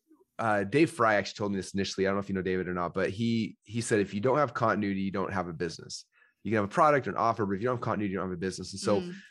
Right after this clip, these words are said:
Speaker 1: a big part of it initially was, like, if I wanted to grow a team, I have to have something that's predictable and reliable, right? And so when we had ClickFunnels, that was the first time I really had, like, predictable income where it was recurring. We knew it was coming in. And then from that, we, we know what the budget, like, employees, like,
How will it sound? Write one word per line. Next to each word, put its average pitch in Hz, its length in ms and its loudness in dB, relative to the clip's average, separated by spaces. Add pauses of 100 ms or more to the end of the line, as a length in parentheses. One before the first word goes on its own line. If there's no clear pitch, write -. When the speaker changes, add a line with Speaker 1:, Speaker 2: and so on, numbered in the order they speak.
(120)
Speaker 1:
a - 40 -6
big 156 220 4
part 120 280 4
of 107 80 2
it - 20 0
initially 107 340 -2
was, 92 140 -6
like, 92 180 0
if - 100 -6
I 101 60 2
wanted 135 260 2
to 127 80 0
grow 110 160 4
a 98 40 0
team, 95 260 -2
I 85 40 -2
have 104 200 0
to 127 60 2
have 104 180 2
something 101 240 -4
that's 87 100 -4
predictable 101 520 -2
and 92 80 -4
reliable, 78 460 -2
right? 90 260 0 (460)
And 101 80 -6
so 120 140 4
when 110 340 2
we 117 80 2
had 123 320 2
ClickFunnels, 101 560 -2
that 107 100 2
was 110 120 -2
the 110 40 -4
first 104 280 -2
time 101 180 0
I 95 40 2
really 101 260 -2
had, 95 140 -2
like, 87 180 -4
predictable 107 720 -2 (340)
income 107 300 -2
where 95 100 0
it 95 40 -2
was 90 60 -8
recurring. 123 360 0
We 104 80 0
knew 117 80 2
it - 0 -
was 120 100 0
coming 110 280 -2
in. 104 200 -2 (340)
And 110 140 0
then 113 140 2
from 147 340 2
that, 104 240 4
we, 113 300 -2
we 117 100 0
know 131 180 4
what 117 140 4
the 110 60 -2
budget, 101 300 0
like, 87 160 -4
employees, 120 460 0
like, 101 160 0